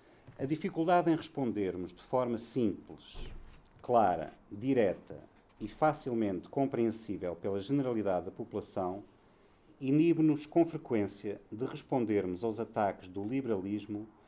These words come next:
com a mesma firmeza com que respondemos noutras áreas, igualmente sob ataque cerrado e contínuo, como bem sabemos. Pior, tem-nos inibido, à esquerda, de aprofundarmos a reflexão e a construção da proposta transformadora,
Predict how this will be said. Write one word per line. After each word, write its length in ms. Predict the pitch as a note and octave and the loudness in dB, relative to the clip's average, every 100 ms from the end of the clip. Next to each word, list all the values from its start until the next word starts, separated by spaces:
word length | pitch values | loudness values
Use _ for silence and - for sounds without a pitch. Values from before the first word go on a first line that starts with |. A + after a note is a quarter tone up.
| - - - | -20 -20 -18
com 180 | - A#2+ | -2 2
a 60 | B2+ | 4
mesma 320 | D#3 D#3+ D3 | 4 4 0
firmeza 760 | - B2+ A#2 G#2+ G2 G2 G2 - - | 0 2 6 4 4 -4 -12 -14 -6
com 180 | - B2 | -2 -2
que 60 | |
respondemos 720 | - - C#3 A#2+ B2 B2+ A2+ | -4 -4 0 2 2 0 0
noutras 400 | B2 B2 B2+ A2 | 0 0 -2 -2
áreas, 600 | F#2 D2+ D2+ - - - _ - | -2 -2 -8 -18 -20 -20 _ -8
igualmente 580 | A2 B2 B2 A#2+ G#2+ G2+ | 0 2 4 4 2 0
sob 440 | - D#3 D3 F#2 - - | -2 4 4 2 -6 -12
ataque 400 | F#2+ - F2+ - | -6 -2 -2 -2
cerrado 560 | - G#2 A#2 G#2+ E2+ - - | -8 -4 0 0 0 -6 -12
e 80 | D3+ | -4
contínuo, 640 | A#2 G#2 G#2 G2+ G#2 A#2 - - | 0 0 0 0 0 -4 -10 -10
como 240 | G2+ G2 | -4 -2
bem 160 | G2+ G#2 | 0 0
sabemos. 480 | - F#2 D#2 C#2+ - - _ _ - - _ - - - _ _ _ _ _ - | -2 -8 -8 -12 -18 -20 _ _ -20 -20 _ -20 -20 -20 _ _ _ _ _ -8
Pior, 380 | C3+ B2+ F2 - - - - - - - | 4 6 6 2 -12 -20 -20 -20 -16 0
tem-nos 320 | A2+ A2+ G#2+ | 4 4 4
inibido, 640 | A2 G#2 G#2+ B2 C3+ E3 - | 2 2 0 -2 -4 -8 -10
à 100 | - | -6
esquerda, 580 | G2 - - G#2+ G#2+ C3+ D3+ - - - - | -6 -4 0 0 0 -6 -12 -18 -20 -20 -8
de 100 | A2 | 0
aprofundarmos 880 | C3 F3 F3 E3+ C#3 A#2 F#2 F#2 F#2 | 2 2 2 4 8 8 6 4 -2
a 40 | G#2+ | -4
reflexão 800 | - G#2 G2 - B2+ C#3+ D#3 - | 0 0 0 -2 0 0 -4 -2
e 100 | A2+ | -2
a 40 | |
construção 680 | - D3 D3 - - A#2+ A#2+ | 0 -2 -2 -6 0 0 0
da 100 | B2 | -2
proposta 540 | A#2+ B2 C3+ B2+ - | -2 -2 2 0 0
transformadora, 800 | - B2+ A#2+ B2+ B2 G2+ F2 D#2+ | -6 -6 -4 -2 0 0 -2 -4